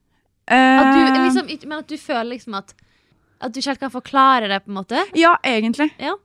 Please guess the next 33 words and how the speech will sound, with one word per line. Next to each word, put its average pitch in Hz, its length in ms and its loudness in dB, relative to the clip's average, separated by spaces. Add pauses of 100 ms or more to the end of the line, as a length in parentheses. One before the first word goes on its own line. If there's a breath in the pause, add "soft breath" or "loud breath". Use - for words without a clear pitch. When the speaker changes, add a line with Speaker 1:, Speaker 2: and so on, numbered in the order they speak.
(220)
Speaker 2:
Det 269 100 -2
var, 294 240 4
det 269 160 -4
var 302 60 2
en 330 100 0
kjip 262 300 -4
følelse. 220 320 -2 (200)
Speaker 1:
Ja. 262 160 -8 (220)
Speaker 2:
Mm. 269 320 6 (440)
Speaker 1:
Men, 330 220 -4
eh, 311 240 0
du, - 60 -16
Speaker 2:
Så 277 160 0
Speaker 1:
jeg 320 300 -4 (100)
møtte 302 220 -12
jo 302 80 -8
deg 269 180 -6
etterpå, 214 520 -8 (120)
Speaker 2:
Mm. 277 160 6
Speaker 1:
sant? 240 260 2 (120)
Og 254 80 -2
da, 359 220 4
du 247 160 -6
holder 339 240 -2
jo 311 40 -8
maska 214 240 -10
di 233 80 -8
veldig 220 200 -4
godt. - 400 -8
Speaker 2:
Ja, 196 220 -10
takk. 240 220 -8 (680 loud breath)
Speaker 1:
Vi 262 120 -8
ringte 247 180 -8